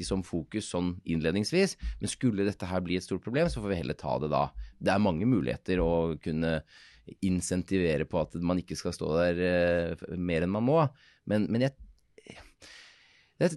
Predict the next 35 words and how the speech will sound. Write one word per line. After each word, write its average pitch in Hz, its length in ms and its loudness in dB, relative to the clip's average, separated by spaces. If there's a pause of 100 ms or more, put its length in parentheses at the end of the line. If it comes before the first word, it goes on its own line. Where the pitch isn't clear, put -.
to 196 140 4 (100)
ting 147 240 4
som, 139 240 2
jeg 135 140 4
har 139 180 6
jo 127 200 6
vært 117 260 -2
i, 107 240 2
i - 60 0
denne 98 280 2
bransjen 87 380 0
nå 87 160 2
ikke 90 180 -4
veldig 85 400 0
lenge, 151 160 0
men 147 160 0
over 110 220 2
et 101 100 -4
års 90 160 -2
tid, 85 240 -2
og 92 240 2
det - 120 0
er 139 100 -12
to 160 160 -6
ting 127 160 -2
som 120 160 -4
på 127 80 0
en 113 80 0
måte 104 160 -4
overrasker 90 420 -2
meg. 139 140 0
Det 123 160 2
ene 101 180 0 (140)
er 92 80 4
jo 92 240 0